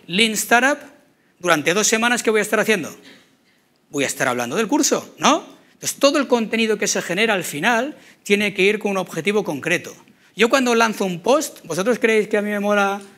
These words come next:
el tema de generar contenido en plan, "qué guay, me gusta escribir"? Yo busco objetivos concretos. Si te estoy hablando de técnicas creativas, ¿no? Para poder innovar en la empresa, al acabar de leer el post, ¿qué va a aparecer?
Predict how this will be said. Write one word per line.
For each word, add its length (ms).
el 220
tema 200
de 100
generar 340
contenido 480
en 100
plan, 460
"qué 120
guay, 640
me 140
gusta 260
escribir"? 600
Yo 140
busco 480
objetivos 680
concretos. 760
Si 140
te 100
estoy 180
hablando 340
de 120
técnicas 580
creativas, 800
¿no? 200
Para 180
poder 240
innovar 360
en 80
la 80
empresa, 540
al 160
acabar 340
de 80
leer 140
el 100
post, 300
¿qué 100
va 100
a 20
aparecer? 540